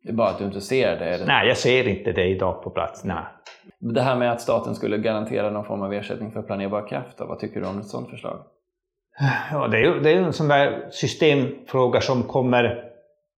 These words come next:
Speaker 2: Är det samma sak då om vi visar sig, för den går i alla fall, jag tycker, med mycket snabbare takt framåt, det här med vätgas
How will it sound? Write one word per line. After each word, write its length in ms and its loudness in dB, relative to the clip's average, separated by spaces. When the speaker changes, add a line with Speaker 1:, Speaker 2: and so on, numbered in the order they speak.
Speaker 2:
Är 140 6
det 100 4
samma 340 4
sak 360 2
då 260 6
om 280 4
vi 100 4
visar 320 2
sig, 300 2
för 520 2
den 240 6
går 180 6
i 60 6
alla 160 4
fall, 300 4
jag 140 -2
tycker, 280 -2
med 220 0
mycket 480 0
snabbare 460 0
takt 300 0
framåt, 420 0
det 60 0
här 80 2
med 120 0
vätgas 640 -2